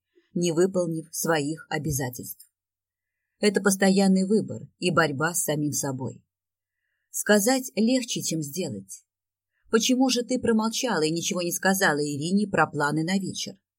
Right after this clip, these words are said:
Так ты это все заранее подстроил? И отчет этот запросил ты, а не она? Андрей рассмеялся, и его приятный смех заполнил салон автомобиля.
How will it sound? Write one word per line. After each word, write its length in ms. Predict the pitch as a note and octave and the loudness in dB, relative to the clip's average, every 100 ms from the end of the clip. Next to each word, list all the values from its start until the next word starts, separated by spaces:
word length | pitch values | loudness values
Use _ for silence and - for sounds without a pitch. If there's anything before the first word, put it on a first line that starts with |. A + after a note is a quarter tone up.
| _ _ _ _ _ _ _ _ _ _ _ - | _ _ _ _ _ _ _ _ _ _ _ 0
Так 240 | F#3+ F#3+ | 0 2
ты 360 | A3 A3+ A3 - | 2 2 2 -2
это 240 | G3 G3 G3 | -2 0 -2
все 360 | - F#3 G#3 - | -2 0 0 -2
заранее 600 | E3+ E3+ F3+ B3 C4 B3+ | -4 -2 -2 0 0 0
подстроил? 640 | F#3+ F#3+ - D#3 - - _ _ _ _ _ _ _ | -2 -4 -6 -8 -10 -18 _ _ _ _ _ _ _
И 140 | - G3+ | 2 2
отчет 480 | F#3+ - A#3 C#4 - | 2 2 2 0 -2
этот 340 | F#3 F3+ D#3 - | -2 -2 -8 -6
запросил 640 | D#3 G3 F3+ F3+ - F#3 F#3+ | -4 -2 0 0 2 0 0
ты, 340 | A3+ C#4+ C#4 _ _ - | -2 -2 -8 _ _ -2
а 120 | F3+ | 2
не 140 | F#3+ | 4
она? 400 | G#3+ A3+ F3 D3+ _ _ _ _ _ _ _ _ - | 4 2 0 -4 _ _ _ _ _ _ _ _ 0
Андрей 440 | F#3 F#3+ G#3 G3+ | 4 6 8 6
рассмеялся, 800 | G3 - A3+ G#3 - - - - _ _ _ - | 2 0 0 0 -4 -8 -12 -14 _ _ _ -4
и 80 | F#3+ | 2
его 220 | F#3+ G3 | 4 2
приятный 500 | G3 F#3+ F#3 - D#3+ | 2 0 0 -4 -8
смех 360 | - F3 A3+ - | -6 -4 -4 -4
заполнил 640 | D#3+ E3+ - D#3+ F#3 F3 E3+ | -2 -2 0 0 -2 -2 -6
салон 480 | D#3+ D3 D#3 F3 - | -4 -4 -4 -4 -6
автомобиля. 800 | F3 G3 F#3 F#3 D3+ D3 - | -8 -6 -6 -8 -12 -14 -16